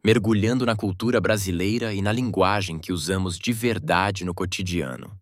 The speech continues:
Aqui você pratica sua escuta enquanto descobre curiosidades sobre o Brasil. Esta semana,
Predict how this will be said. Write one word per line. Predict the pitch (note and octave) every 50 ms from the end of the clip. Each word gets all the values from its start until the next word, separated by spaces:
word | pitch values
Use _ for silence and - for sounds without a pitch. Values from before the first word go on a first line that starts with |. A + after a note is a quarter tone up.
| _ _ _ _ _ _ _ _ _ _ _ _ _ _ _ -
Aqui | - G2 G2 F#2+ - A#2 A#2+
você | F#2+ F#2 F2 - G#2+
pratica | G2 - G2+ F#2 F#2+ - - B2 A2+ A2
sua | G2+ - - F#2+
escuta | F#2 F2 - - - - A#2 A#2+ C3 A#2 - - G2+ F2+
enquanto | F2 F2+ F2 - A#2+ B2+ B2 A#2+
descobre | A#2 A#2 G#2+ G2+ - - G#2+ G#2+ A2+ G2+ - G#2+
curiosidades | G2+ - - C3 C3+ C3+ A2+ A2 B2 F#2 D#2+ E2+ E2 F2 E2 - D#2 D2+
sobre | - - - E2 D2+ E2
o | F2 G#2
Brasil. | D2+ F2+ E2+ E2+ D2+ D2 C#2+ C#2 C#2 C2 A#2 - _ _ _ _ _ _ _ _ _ _ _ _ _ _ _ _ _ -
Esta | - A#2 B2+ A2 - B2+
semana, | A2 - A#2+ G#2 G2 G2 G#2+ A#2+ B2+ C3 C3 B2+ B2+